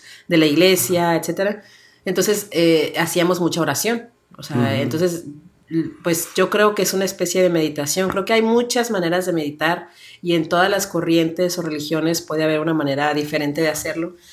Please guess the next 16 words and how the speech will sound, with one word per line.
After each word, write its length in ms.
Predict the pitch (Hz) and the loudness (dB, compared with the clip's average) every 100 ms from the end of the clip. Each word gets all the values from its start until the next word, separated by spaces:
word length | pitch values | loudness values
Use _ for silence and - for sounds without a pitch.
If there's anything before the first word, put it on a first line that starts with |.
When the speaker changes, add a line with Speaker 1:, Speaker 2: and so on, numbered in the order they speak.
| - - _ - | -20 -20 _ 0
Speaker 1:
Pero 420 | 202 196 165 - - - | 4 4 2 -2 -14 -12
creo 220 | - 208 208 | -4 -4 0
que 200 | 240 247 | 0 0
esa 260 | 240 233 220 | 0 0 2
era 160 | 214 | 0
como 220 | 214 190 | -2 -4
la 180 | 170 165 | -2 -2
primera, 800 | 170 160 160 170 180 175 151 - - | 0 0 2 0 0 0 0 -4 -8
esa 220 | 165 180 | -8 -6
fue 100 | 185 | -6
la 60 | 190 | -4
primera 840 | 185 160 156 165 170 160 147 135 127 | -2 0 2 4 4 4 0 -4 -6
vez, 680 | 123 175 175 170 - - - | 0 4 6 4 0 -6 -6
creo 260 | 151 147 | -2 0
yo, 260 | 156 151 147 | 0 0 -2
que, 380 | 160 147 127 | 0 0 -2